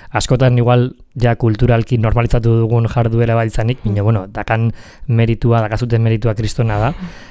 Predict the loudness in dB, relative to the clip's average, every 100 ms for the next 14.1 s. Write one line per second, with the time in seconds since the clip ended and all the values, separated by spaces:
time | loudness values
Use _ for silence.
0 | -6 -2 0 0 0 0 0 2 2 2
1 | 2 -2 -6 -2 0 0 -4 -2 0 0
2 | -4 -6 -12 -8 0 2 0 -4 -12 _
3 | -2 0 0 0 0 0 0 -2 -2 -2
4 | -2 -2 0 2 0 -2 -8 -20 -18 -12
5 | -2 -2 0 0 0 0 0 2 0 0
6 | 0 -2 -2 -2 -4 -4 -2 0 0 2
7 | 0 -2 -2 -2 0 0 0 0 0 -2
8 | -2 -2 -8 -20 -12 -4 0 0 0 0
9 | -2 -2 -2 -2 -4 -2 -2 -2 -2 -4
10 | -4 -2 -4 -2 -4 -2 -2 0 -2 -4
11 | -20 -8 -2 0 0 -2 -6 -16 -18 -6
12 | 0 0 0 0 0 0 -2 -2 -2 -2
13 | -2 -2 -4 -2 -2 -2 -2 -4 -2 -2